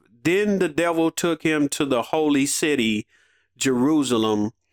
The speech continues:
to the highest point of the temple, and said, 'If you are the Son of God, jump off, for the scripture says, he will order his angels to protect you, and they will hold you up with their hands so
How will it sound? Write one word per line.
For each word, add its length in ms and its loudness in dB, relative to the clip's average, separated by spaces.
to 100 -4
the 120 0
highest 500 -2
point 260 0
of 120 -2
the 80 -2
temple, 520 0
and 180 0
said, 420 0
'If 160 -2
you 200 2
are 140 0
the 80 0
Son 300 -2
of 160 -4
God, 360 0
jump 300 -2
off, 220 -2
for 140 -2
the 100 -2
scripture 420 -2
says, 580 -2
he 100 2
will 240 2
order 260 0
his 240 -2
angels 460 -2
to 160 -4
protect 540 -4
you, 220 2
and 200 2
they 140 2
will 180 2
hold 400 0
you 220 2
up 280 -2
with 200 0
their 180 0
hands 420 0
so 460 0